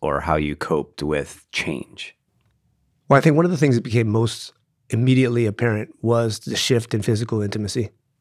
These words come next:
Speaker 1: Yeah.
Speaker 2: In, um, just physical contact and closeness. And so all our kids were breastfed. So the commitment to that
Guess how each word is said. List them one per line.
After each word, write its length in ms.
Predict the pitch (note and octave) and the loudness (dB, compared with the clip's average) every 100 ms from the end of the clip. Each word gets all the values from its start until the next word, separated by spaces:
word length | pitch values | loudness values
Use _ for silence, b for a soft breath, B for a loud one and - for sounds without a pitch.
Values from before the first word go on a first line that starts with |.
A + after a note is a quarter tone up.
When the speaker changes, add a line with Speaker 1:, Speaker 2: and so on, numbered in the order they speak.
| _ | _
Speaker 1:
Yeah. 120 | - - - - | -18 -16 -8 2
Speaker 2:
In, 420 | C3 B2 A2+ A#2+ | 2 4 2 0
um, 480 | A2 A2 A2 A2+ - _ - | 0 -2 -4 -8 -14 _ -4
just 220 | A#2+ - | -4 2
physical 300 | C3+ - A2 | 0 0 -4
contact 640 | A2+ G#2+ A2 G#2+ - - _ _ _ _ - | -2 -2 -2 -4 -6 -12 _ _ _ _ -6
and 120 | A#2 | -2
closeness. 560 | A2+ G#2+ - A#2+ - - - | 0 0 -2 -6 -6 -12 -4
And 480 | - A#2+ A#2 A2 A2+ b b b b _ _ _ _ - | 2 2 2 0 -4 b b b b _ _ _ _ -8
so 640 | - C3+ A#2+ A#2 A2 A2+ _ _ - | 2 4 4 2 0 -4 _ _ -2
all 160 | B2+ B2+ | 2 4
our 100 | B2 | 2
kids 240 | - A#2+ | 2 0
were 80 | A2+ | 0
breastfed. 580 | G#2 A#2 A2+ C3 B2+ C3+ _ _ - | 0 0 0 0 0 -2 _ _ -12
So 540 | - A2+ A2 A2 A2+ C3 | -4 0 2 0 -2 -2
the 120 | A#2 | -2
commitment 600 | - C#3+ D#3+ C#3 C#3 - | 0 2 2 0 -8 -2
to 100 | C3 | 0
that 320 | A#2 B2+ - | 2 0 -4